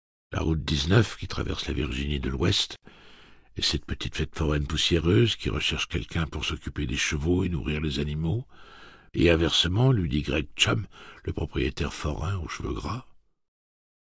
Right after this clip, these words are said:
Oui, nourrir les canassons et s'occuper des animaux, comme ça vous branche le mieux. » Et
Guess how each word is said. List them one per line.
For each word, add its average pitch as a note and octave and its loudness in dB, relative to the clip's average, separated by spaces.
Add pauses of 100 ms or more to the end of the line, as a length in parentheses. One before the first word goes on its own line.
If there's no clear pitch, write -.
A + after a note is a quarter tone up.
(260)
Oui, G#2 12
nourrir D#2+ 12
les - 10
canassons D3 6
et A#2 4
s'occuper - 2
des - 4
animaux, D2 4 (460)
comme - 4
ça G3 10
vous G#3 10
branche G3+ 8
le A#3 6
mieux. » B3 6 (1300)
Et A#1+ 0